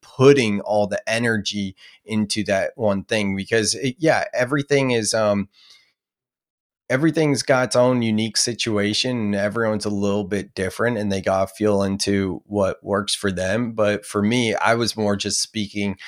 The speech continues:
on the putting it all into one object because, yeah, I definitely put myself in situations where I like to, I work better under pressure, and it's something that I'm working on because, like, who wants to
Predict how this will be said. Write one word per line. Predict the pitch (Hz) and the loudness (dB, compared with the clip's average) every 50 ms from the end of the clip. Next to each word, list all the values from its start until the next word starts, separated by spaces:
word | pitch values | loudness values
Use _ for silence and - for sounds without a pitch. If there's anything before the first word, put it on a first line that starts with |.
| - - - - - - | -18 -18 -18 -20 -16 -6
on | - 107 107 101 98 95 95 95 87 | -2 0 2 2 2 2 0 -2 -4
the | 95 95 92 90 90 87 85 78 - _ _ _ | -4 -6 -4 -4 -4 -6 -8 -10 -12 _ _ _
putting | - - 123 113 113 110 104 104 | -2 0 2 2 2 2 2 2
it | 98 | 2
all | 95 92 98 95 92 95 92 | 4 4 4 4 4 2 0
into | 92 95 95 90 - - 98 92 | -2 -2 -4 -6 -4 -6 -6 -6
one | 87 85 90 95 95 95 92 - - - - | -6 -4 -2 0 0 0 0 -4 -6 -6 -4
object | 87 90 98 101 107 123 127 135 135 - - | -4 -2 -2 0 0 2 2 2 0 -4 -8
because, | - 101 - 107 104 92 95 | -10 -4 -2 -2 -2 0 0
yeah, | 107 117 107 98 90 | 2 2 2 2 2
I | 95 107 107 | 2 0 0
definitely | 101 95 - 107 110 - - - 110 104 98 92 | -2 -2 -2 0 0 0 0 -2 -2 -2 -2 -4
put | - - 107 107 | -4 -6 -4 -2
myself | 110 101 98 - - 98 95 - - | -2 -2 -2 0 0 -2 -2 -4 -4
in | 104 98 98 92 80 - _ - | -4 -4 -4 -6 -8 -10 _ -8
situations | - - - 104 - - 101 101 98 95 - 101 101 98 - | -6 -6 -4 -4 -2 -2 0 0 0 -2 -2 -2 -4 -4 -2
where | 104 104 101 95 92 - - - - - - - - | 0 2 2 2 0 -2 -10 -16 -16 -18 -20 -14 -6
I | - 101 95 95 95 95 92 85 - - _ _ _ _ _ - | -2 0 2 2 2 2 0 -4 -6 -12 _ _ _ _ _ -8
like | 196 117 104 104 104 107 101 - | -4 0 2 2 2 2 0 -4
to, | - - - 113 107 101 - | -4 -2 -2 0 -2 -2 0
I | - 107 | 0 0
work | 104 101 104 95 - _ - | 0 0 0 -2 -2 _ 2
better | 107 104 110 113 113 104 98 95 | 2 4 4 4 2 2 0 -2
under | 98 98 98 95 90 | -2 -4 -4 -6 -8
pressure, | - - - 107 107 - - - 131 135 139 139 143 - _ | -4 0 0 2 2 0 0 -2 0 0 -2 -2 -4 -8 _
and | 117 110 107 104 | -4 -2 -2 -2
it's | 101 - | -2 -2
something | - 113 104 - 107 104 98 | -2 -2 -2 -2 -2 -2 -2
that | 95 92 92 92 92 | -2 -2 -2 -2 -2
I'm | 98 107 117 | -2 0 0
working | 120 120 - - 139 139 | -2 -2 -2 -2 0 2
on | 135 139 139 139 | 2 2 2 0
because, | 127 117 - 101 95 87 98 | -2 -2 -4 -4 -2 -2 -2
like, | 98 92 92 - - - - - - - _ _ | -4 -4 -4 -10 -18 -20 -20 -20 -20 -20 _ _
who | - 120 123 123 | -2 0 0 2
wants | 120 113 120 120 117 - - | 2 2 2 2 2 0 -4
to | - - - 110 113 110 104 101 95 - | -6 -6 -4 -2 0 0 0 0 -2 -4